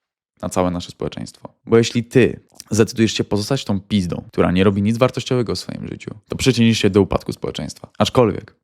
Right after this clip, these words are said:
jeśli właśnie odmienisz swoje życie na lepsze, wyznaczysz sobie za cel stać się najlepszą wersją samego siebie,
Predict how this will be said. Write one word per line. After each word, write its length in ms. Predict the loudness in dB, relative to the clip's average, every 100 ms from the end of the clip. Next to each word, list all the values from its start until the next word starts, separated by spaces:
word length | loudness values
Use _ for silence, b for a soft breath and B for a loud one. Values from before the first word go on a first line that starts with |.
| -10
jeśli 180 | -2 0
właśnie 240 | 0 -2
odmienisz 340 | 0 2 2
swoje 200 | 0 0
życie 180 | 0 -4
na 120 | -6
lepsze, 340 | -6 -8 -12 -6
wyznaczysz 360 | 0 2 0 -2
sobie 200 | -2 2
za 120 | 2
cel 180 | 0 0
stać 220 | -2 -2
się 120 | 0
najlepszą 480 | 2 4 2 2 -2
wersją 260 | -2 -2
samego 320 | -4 -4 -2 -4
siebie, 340 | -4 -6 -8